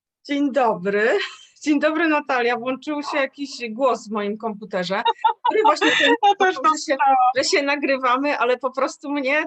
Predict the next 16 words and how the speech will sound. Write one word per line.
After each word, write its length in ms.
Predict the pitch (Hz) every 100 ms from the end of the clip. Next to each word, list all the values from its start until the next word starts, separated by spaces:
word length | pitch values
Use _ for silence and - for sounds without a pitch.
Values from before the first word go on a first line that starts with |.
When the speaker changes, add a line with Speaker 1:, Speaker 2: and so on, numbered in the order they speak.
| -
Speaker 1:
technologia 680 | 277 269 269 254 254 254 240
cały 400 | - - 339 339
czas 120 | - - -
zaskakuje, 680 | - - 269 - 208 185 180
naprawdę. 680 | 254 339 247 220 170 170 180 _ _ _ -
Nie 100 | 269
ma 140 | 330
się 100 | 330
co 340 | 302 - - 269 -
pasowywać 480 | - 269 320 302 302
na 140 | 285 269
jedno, 460 | 254 262 262 254
na 140 | 220 247
jeden 260 | 262 254
standard, 600 | 262 - 226 226 247 254 226
bo 300 | 220 233 226